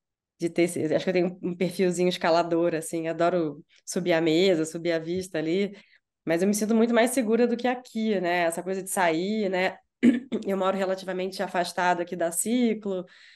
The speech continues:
moro perto do centro aqui de São Paulo, em Higienópolis, então daqui até a Ciclo, a gente tá falando de um caminho bem chato, pegando a Rebouças, uma ciclovia super tumultuada, muito carro parando ali à direita, assim, né? Então,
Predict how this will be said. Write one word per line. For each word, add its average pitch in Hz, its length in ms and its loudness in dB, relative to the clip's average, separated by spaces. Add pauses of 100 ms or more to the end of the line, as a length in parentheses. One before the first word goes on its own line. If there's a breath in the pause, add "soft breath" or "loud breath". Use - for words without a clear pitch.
(160 loud breath)
moro 175 200 4
perto 180 220 2
do 185 100 -2
centro 185 460 0
aqui 180 140 -10
de 170 100 -12
São 165 200 -6
Paulo, 170 540 4
em 165 120 -2
Higienópolis, 175 840 0
então 180 320 -2 (420 loud breath)
daqui 180 460 0
até 208 220 4
a 185 80 2
Ciclo, 202 600 -2
a 180 80 0
gente 180 140 -6
tá 180 120 -4
falando 185 400 0
de 180 400 -4 (320 loud breath)
um 170 60 -4
caminho 190 300 2
bem 190 160 2
chato, 180 540 2
pegando 180 220 -2
a 190 40 -2
Rebouças, 180 1040 -2
uma 180 140 -4
ciclovia 180 720 -2
super - 500 -2
tumultuada, 185 760 2
muito 220 320 2
carro 185 260 0
parando 175 260 0
ali 175 140 -2
à 175 60 -2
direita, 170 500 -4
assim, 170 260 -6
né? 170 200 -2
Então, 156 400 -6